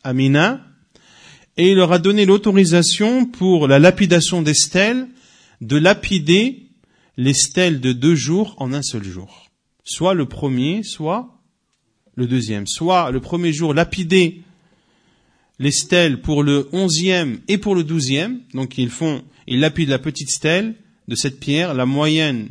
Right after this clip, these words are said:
de cette pierre, la grande de cette pierre, puis ils reviennent à la pre-, à la, à la petite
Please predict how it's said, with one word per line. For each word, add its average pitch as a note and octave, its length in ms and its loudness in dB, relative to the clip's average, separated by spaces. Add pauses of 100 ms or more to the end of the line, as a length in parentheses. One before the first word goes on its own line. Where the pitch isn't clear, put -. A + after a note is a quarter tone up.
de A2+ 240 -6
cette - 280 -4
pierre, F#3+ 400 -2 (400)
la C3 180 -2
grande C3+ 560 0
de B2 160 -2
cette D#3+ 260 -2
pierre, G3+ 280 -2
puis F3+ 180 -6
ils C#3+ 80 0
reviennent G#3 640 4 (500)
à C#3 100 -6
la C3 120 -2
pre-, C3+ 240 -6
à C3 60 -2
la, B2+ 80 0 (120)
à B2+ 80 -2
la B2+ 120 2
petite C3+ 580 -4